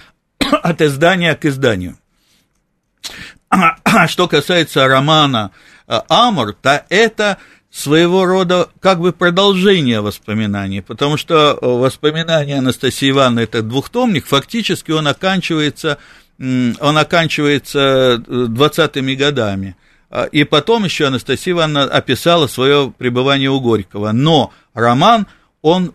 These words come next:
идет дальше, он идет, э, в лагерные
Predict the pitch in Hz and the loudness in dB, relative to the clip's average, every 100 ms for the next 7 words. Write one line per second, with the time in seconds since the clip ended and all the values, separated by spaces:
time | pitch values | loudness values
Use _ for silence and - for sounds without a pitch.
0 | - 143 170 165 127 160 147 113 - 113 | -2 0 2 0 0 2 2 0 -4 -4
1 | 110 123 147 143 - 143 139 165 156 - | -4 -2 -2 -4 -4 -4 0 2 0 -4
2 | 147 127 127 127 113 - 110 143 147 135 | -4 -2 0 0 -2 -8 0 4 4 4
3 | 123 160 131 117 110 107 104 104 | 4 2 2 0 0 -4 -4 -6